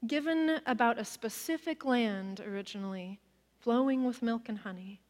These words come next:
expands. It grows larger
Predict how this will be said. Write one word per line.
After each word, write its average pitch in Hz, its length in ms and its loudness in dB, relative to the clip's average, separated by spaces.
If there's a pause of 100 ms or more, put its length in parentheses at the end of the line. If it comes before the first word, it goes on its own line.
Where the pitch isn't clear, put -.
(480)
expands. 196 1080 -6 (840)
It 220 80 -10
grows 233 340 2
larger 196 840 -2